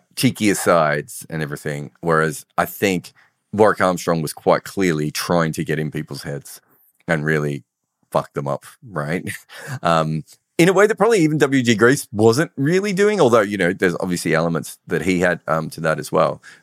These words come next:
But he was W G Grace, so he didn't really think about it, whereas I think Warwick Armstrong did. You know, there's that story of, <sighs> I always forget the player, is it Frank Woolley? Where he bowls, um, twenty minutes, maybe it's not twenty minutes, but ten minutes, twelve minutes of warm-up deliveries on the pitch beside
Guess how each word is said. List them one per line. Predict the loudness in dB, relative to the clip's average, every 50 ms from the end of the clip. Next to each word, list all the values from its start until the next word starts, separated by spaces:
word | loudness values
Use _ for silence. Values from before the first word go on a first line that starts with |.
| _
But | -2 0
he | 2 2
was | 2 2
W | 0 0 0 2
G | 0 0
Grace, | 2 4 4 4 2 2
so | 0 -2
he | 0
didn't | 0 0 0 0
really | 0 0 0
think | -2 -4 -8 -4
about | -2 0 0
it, | 0 0
whereas | -2 -2 -2 -2 -4
I | -6
think | -6 -6 -8 -8 _ _ _ _ _ _ _ _
Warwick | -2 -2 -2 -2 -2
Armstrong | -4 -6 -6 -8 -10 -10
did. | -6 -4 -4 -4 -4 -4
You | -4
know, | -4 -2 0
there's | 0 0 0
that | 0 -2 -2
story | -2 -4 -4 -2 0 2 2 2 0
of, | 0 -2 -4 -10 _ _
<sighs> | _ _ -20 -20 -20 -20 _ _ _ _ _ _ _ _ _ _ -10
I | -10 -10 -6 -6
always | -4 -4 -4 -6
forget | -8 -10 -10 -10 -10
the | -10
player, | -8 -8 -6 -6 -6 -8 -8 _ _
is | -18 -18
it | -10
Frank | -4 -4 -4 -2
Woolley? | -2 -2 -2 -2 -2 -4 -6 -8 -12 _ _ -20 -20 _ _ _
Where | -2 2 2 4 4 2 2
he | 0 -2 -4
bowls, | -2 2 4 4 4 4 2 -2 -4 -6 -8 -12 -18 _ _ -6
um, | -6 -6 -6 -6
twenty | -6 -4 -2 -2 -2
minutes, | -2 -2 -4 -6 -8 -12 -18 -18 -20 _ _ -14
maybe | -12 -10 -10 -10 -10
it's | -12 -16
not | -16 -14
twenty | -12 -12 -12 -12
minutes, | -12 -14 -16 -18 -18
but | -20 -20 -20 _ _ _ _ _ _ _ _ _ _ _ _ _ _
ten | -6 -4 -4 -2
minutes, | -2 -4 -4 -6 -8 -14 -20 _
twelve | 0 2 2 2 2 0
minutes | -2 -4 -4 -4 -6
of | -8 -10 -8 -6
warm-up | -4 -4 -2 -2 -2 -4 -4
deliveries | -4 -6 -6 -6 -6 -6 -6 -6 -6 -8 -8 -6
on | -6 -4
the | -4 -4
pitch | -4 -4 -6 -6 -8
beside | -14 -12 -6 -2 -2 0 0 0 -2 -4 -8